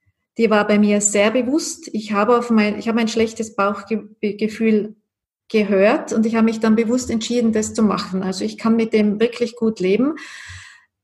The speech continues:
Bestätigt mich aber, dass das Bauchgefühl, äh, diese negativen Schwingungen schon wahrnimmt oder die Dinge, die vielleicht nicht so gut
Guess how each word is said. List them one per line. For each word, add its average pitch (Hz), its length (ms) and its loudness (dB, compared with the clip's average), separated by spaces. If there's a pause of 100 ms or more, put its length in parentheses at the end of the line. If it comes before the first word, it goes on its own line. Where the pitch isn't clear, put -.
(760)
Bestätigt 226 640 0
mich 254 200 -2
aber, 233 220 2
dass 220 200 0
das - 340 -6
Bauchgefühl, 233 960 -2 (420)
äh, 220 360 2
diese 208 480 0
negativen 247 580 0
Schwingungen 247 540 -2
schon 254 320 -2
wahrnimmt 190 560 0
oder 202 180 -2
die 214 160 -2
Dinge, 226 320 2
die 220 320 -2
vielleicht 220 400 -2
nicht 220 220 -2
so 240 120 0
gut 190 400 -4